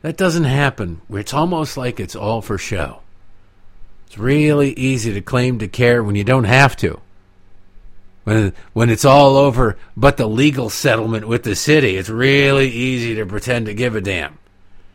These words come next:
Especially if they're hoping they're gonna break something off, a little something for Al, right? Ben Crump comes in, probably share a private jet. "We're gonna get you, ju-," it's a tap-in putt, Ben.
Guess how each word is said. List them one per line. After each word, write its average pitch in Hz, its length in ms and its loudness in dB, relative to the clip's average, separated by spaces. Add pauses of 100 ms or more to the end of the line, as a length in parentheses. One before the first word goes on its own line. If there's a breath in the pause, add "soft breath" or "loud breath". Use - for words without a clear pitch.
(140)
Especially 107 460 2
if 87 100 -6
they're 87 140 -6
hoping 95 240 -6
they're 85 80 -8
gonna 82 160 -10
break 87 280 -6
something 92 280 -8
off, 92 380 -4
a - 20 -14
little 92 160 -6
something 95 320 -8
for 90 140 -6
Al, 101 360 0 (200)
right? 127 300 -2 (720)
Ben 107 240 0
Crump - 380 0
comes 104 360 -4
in, 104 300 -4 (580)
probably 107 380 2
share 107 320 0
a 95 40 -6
private 101 420 -2
jet. 110 360 0 (720)
"We're 185 300 8
gonna 175 220 6
get 175 180 4
you, 165 140 4
ju-," 160 160 2
it's 143 240 0
a 156 60 2
tap-in 185 520 4
putt, 131 420 2
Ben. 120 380 0